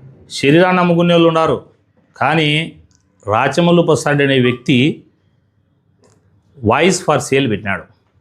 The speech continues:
అంటే తన మాటని, తన ప్రెస్ మీట్లని లెక్కకు అమ్ముకుంటున్నాడు. ఇది ప్రొద్దుటూరు ప్రజలు గమనించాలా.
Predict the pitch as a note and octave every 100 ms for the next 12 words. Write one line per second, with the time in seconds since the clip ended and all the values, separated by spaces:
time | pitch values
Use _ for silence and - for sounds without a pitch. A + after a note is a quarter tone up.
0 | _ _ _ _ _ _ _ _ _ _
1 | _ - - F3+ F#3 D#3+ D3 B2+ C#3 E3+
2 | F#3 F3+ A#3+ F4+ - _ _ _ _ _
3 | _ _ _ - - _ _ C#3+ D3 -
4 | C3 C3+ F3 E3+ D#3+ E3 B3 - - _
5 | _ _ _ _ _ _ _ A2 C3 F3+
6 | E3 C#3 B2+ A2+ G2+ F#2+ D2+ - _ _
7 | _ _ _ _ _ _ _ _ _ _
8 | _ _ - G3+ A3+ F3+ F#3+ A#3 G#3+ G#3
9 | G#3+ F#3 E3+ E3+ D3+ G#2 F2+